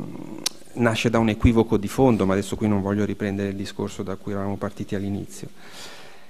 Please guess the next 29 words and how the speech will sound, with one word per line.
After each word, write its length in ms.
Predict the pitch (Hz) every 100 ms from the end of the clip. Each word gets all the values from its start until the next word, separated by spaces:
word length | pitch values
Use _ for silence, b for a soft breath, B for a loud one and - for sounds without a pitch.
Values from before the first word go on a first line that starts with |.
| B -
Ehm, 1160 | - 117 117 127 123 120 117 98 - - - - - - - -
quindi 540 | 185 151 131 82 98
il 140 | - 143
battezzato, 1120 | 143 139 143 123 110 104 - 127 127 - - - 78 -
mm, 520 | 113 110 101 104 98 - - - - - - - - -
vive, 680 | 139 165 117 120 151 - -
vive 440 | - 131 120 117 135
cercando 840 | 139 - 117 113 117 110 90 -
di 180 | - 123
essere 280 | 110 - 117
il 60 | 110
più 140 | 131
coerente 460 | - 117 113 113 117
possibile 600 | 110 - 117 110 117 117
con 160 | 110
tutti 200 | 117 120
i 40 | 113
suoi 260 | - 113
limiti, 420 | 113 127 131 131
con 200 | 127 107
tutti 200 | 104 107
i 20 | 110
suoi 180 | 110
peccati, 680 | 104 101 - 117 127 139 135
con 180 | 120 107
tutti 220 | 110 -
i 20 |
suoi 220 | 107 110
difetti, 600 | 107 107 107 95 - -